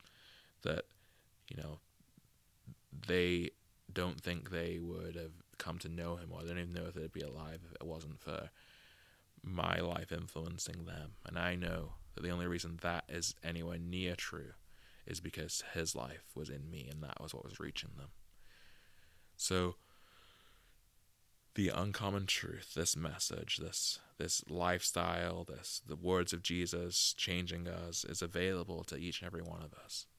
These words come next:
It's not just Steve and Vicky. It's not just, um, myself and my story today. It, it's, it can be your life. And if you already are walking in it, then guess what? Just like me,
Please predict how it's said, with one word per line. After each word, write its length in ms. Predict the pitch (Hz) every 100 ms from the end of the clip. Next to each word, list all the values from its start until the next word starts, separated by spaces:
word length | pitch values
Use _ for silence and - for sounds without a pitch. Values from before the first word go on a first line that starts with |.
| _
It's 120 | - -
not 160 | 92
just 300 | - 87 - - - - -
Steve 460 | - 95 90 87
and 100 | 82
Vicky. 380 | 85 87 - 90
It's 160 | 82 -
not 180 | 87 -
just, 320 | 82 - - - - - - -
um, 440 | - 82 85 82 - - - -
myself 500 | - 110 85 87 87
and 100 | 87
my 160 | 85 85
story 340 | 87 85 82
today. 540 | 85 85 87 87 85 87 -
It, 180 | 80 -
it's, 400 | 82 - - - - - -
it 180 | 87 -
can 200 | 95 87
be 100 | 90
your 400 | 85 87 87 85
life. 500 | 82 80 80 - - - - - -
And 100 | 92
if 140 | 95
you 120 | 98 98
already 220 | 98 95
are 240 | 76 95
walking 340 | 90 92 - 95
in 140 | 92
it, 180 | 98 -
then 160 | 92 90
guess 260 | 95 -
what? 260 | - 87 -
Just 240 | 87 -
like 240 | 76 85 -
me, 300 | 90 92